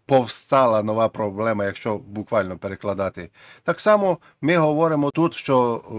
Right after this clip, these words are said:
е, щось самостійно виникає або стає очевидним, видимим. І ми використовуємо саме rise. Та rise також використовується, коли говоримо ще про... Природні явища.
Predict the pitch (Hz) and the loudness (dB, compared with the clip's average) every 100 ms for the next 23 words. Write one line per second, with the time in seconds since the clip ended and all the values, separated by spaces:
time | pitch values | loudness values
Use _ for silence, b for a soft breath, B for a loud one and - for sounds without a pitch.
0 | 107 110 - - 160 196 - 135 117 113 | -8 -10 -12 -2 2 2 0 -2 -2 -4
1 | - 165 160 139 113 110 107 135 139 135 | -4 -4 0 0 -2 -6 -2 2 4 2
2 | 110 110 107 - 113 110 123 127 117 104 | 0 -6 -6 -8 -6 -4 -2 -2 -6 -10
3 | 117 110 131 113 92 85 90 139 107 87 | -8 -4 -2 -2 -8 -10 -2 -2 -2 -8
4 | 76 - _ b b b - 98 139 143 | -12 -16 _ b b b -10 -6 -4 -4
5 | 113 107 - 123 113 107 113 107 110 b | -6 -8 -4 -4 -4 -6 -4 -6 -8 b
6 | b - 104 95 82 _ b b - 90 | b -6 -4 -4 -6 _ b b -12 -10
7 | 92 160 220 - 180 147 120 120 123 117 | -2 0 0 0 -2 -2 -6 -8 -6 -6
8 | - 113 104 98 - 120 110 104 123 156 | -4 -4 -6 -10 -6 -4 -2 0 2 2
9 | 151 123 - 139 135 127 135 151 _ _ | 0 -4 0 0 2 2 4 2 _ _
10 | _ - 110 107 98 110 139 185 185 120 | _ -8 -4 -2 -2 0 2 2 2 -2
11 | - 104 | -6 -10